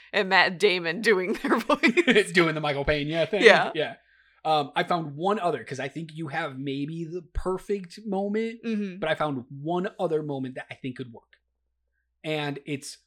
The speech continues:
Speaker 2: right after the boardroom scene, after they just murdered all those fools, and Luis shows up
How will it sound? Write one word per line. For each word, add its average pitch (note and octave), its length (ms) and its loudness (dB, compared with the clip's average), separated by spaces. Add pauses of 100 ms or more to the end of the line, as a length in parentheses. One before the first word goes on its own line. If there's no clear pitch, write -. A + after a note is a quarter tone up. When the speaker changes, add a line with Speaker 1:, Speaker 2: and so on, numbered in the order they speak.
(200)
Speaker 2:
right D3 300 0
after G3+ 200 -6
the G#3+ 80 4
boardroom C3 460 -4
scene, A2 400 -10 (580)
after C#3 300 -2
they D3+ 160 0
just C#3 160 -10
murdered C#3+ 420 0
all C#3+ 300 -2
those D3+ 260 -2
fools, C3 560 -8 (920)
and D3 200 -6
Luis D#3 320 -8
shows E3+ 420 -2
up F#3+ 360 2